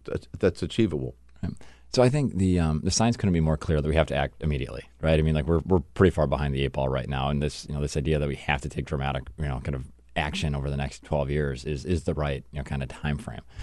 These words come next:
Speaker 2: Um, I think the one place we've been trying to add kind of value into the conversation is saying this transition matters, and it affects everybody differently. So, I mean, if somebody that's in a,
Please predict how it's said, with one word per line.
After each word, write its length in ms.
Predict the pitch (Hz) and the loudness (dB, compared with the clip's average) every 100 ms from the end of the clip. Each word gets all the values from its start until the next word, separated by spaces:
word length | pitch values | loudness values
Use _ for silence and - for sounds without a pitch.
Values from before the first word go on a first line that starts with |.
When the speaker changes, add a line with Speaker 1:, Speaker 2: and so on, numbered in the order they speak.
| - - - | -14 -16 -6
Speaker 2:
Um, 260 | 80 80 76 | -2 0 0
I 60 | 87 | 0
think 200 | 104 85 | 2 4
the 100 | 85 | 4
one 180 | 87 85 | 4 4
place 260 | 87 - | 2 2
we've 140 | 85 78 | 0 0
been 100 | 73 | 0
trying 220 | 76 71 | 0 0
to 140 | 67 - | -2 -2
add 260 | 73 71 64 - - | -2 0 -4 -8 -6
kind 120 | 76 | -4
of 80 | 67 | 0
value 280 | 71 71 | 0 0
into 120 | 69 69 | -2 -4
the 80 | |
conversation 580 | 76 73 67 90 95 76 | -4 -4 -2 2 2 0
is 80 | 69 | -4
saying 280 | 78 73 67 - - - - | -2 -2 -2 -10 -20 -16 -8
this 280 | 67 104 - | 0 0 0
transition 540 | 135 101 85 - 71 | 0 0 0 -2 -4
matters, 360 | 67 64 - - | -4 -6 -8 -4
and 100 | 80 | -2
it 80 | 71 | 0
affects 280 | 69 98 - | 0 0 2
everybody 400 | 78 71 73 65 - | 0 0 -2 -4 -6
differently. 500 | 73 - - - - | -8 -8 -14 -14 -4
So, 140 | 90 | 2
I 40 | 80 | 4
mean, 160 | 80 | 4
if 60 | 76 | 2
somebody 220 | 90 92 | 2 2
that's 160 | 82 - | 2 0
in 120 | 76 | -2
a, 120 | 71 | -2